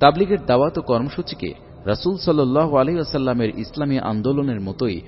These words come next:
পূর্ণাঙ্গ বলে ধারণা হওয়াটা ইসলামী জীবন বিধানের জন্য মারাত্মক ক্ষতিকর হবে। এর ফলে বিশ্বনবীকে মাত্র একজন ধর্মীয় নেতা হিসেবে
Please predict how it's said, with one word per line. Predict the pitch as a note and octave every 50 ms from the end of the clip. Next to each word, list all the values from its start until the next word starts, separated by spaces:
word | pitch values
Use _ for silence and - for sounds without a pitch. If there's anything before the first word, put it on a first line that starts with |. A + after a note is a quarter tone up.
| - - - - -
পূর্ণাঙ্গ | - C#3 C#3 C#3 D3 E3+ F#3+ F3 D#3+
বলে | C#3 A#2+ A2+ G2+ G2
ধারণা | E2+ E2+ F2+ G#2+ A2+ A2+ G#2+
হওয়াটা | F#2+ - F#2 G#2+ B2+ C#3+ - G#2 D#2+ - - - - - - -
ইসলামী | A2+ A#2 - - C3+ A#2+ A2+ G2+
জীবন | E2+ F2+ G#2 G2+ C3 D3 D3+
বিধানের | C#3 C3 A2+ A#2 B2 B2+ A2+ F#2 E2+
জন্য | F#2+ F2+ F2+ F#2+ B2+ F3+ G3 - - - - -
মারাত্মক | F#2+ G2 A2 A#2 C3 D#3+ - - - C#3+ -
ক্ষতিকর | - - - - - C#3 - G2 F2 D#2
হবে। | C#2+ D#2+ D#2 C2+ C2 - - - - - - - - -
এর | - D3 E3+ E3+
ফলে | - - G#3+ F#3 G3+ E3 G3 - - - - -
বিশ্বনবীকে | - G2+ D#3 G3 - - - G3+ F#3 F3 E3 E3+ E3 - A#2 F#2+ G#2
মাত্র | A#2+ B2 B2 B2 - C3+ C3 -
একজন | - A#2 A#2+ A2+ A#2 D3 D3 C3+ A2
ধর্মীয় | F2+ G2 B2 C#3 D#3 D#3+ D3+ C3
নেতা | G#2+ G2+ G2+ - C#3+
হিসেবে | D#3 D#3 D3+ D3+ - E3 A#2+ G2 E2 D#2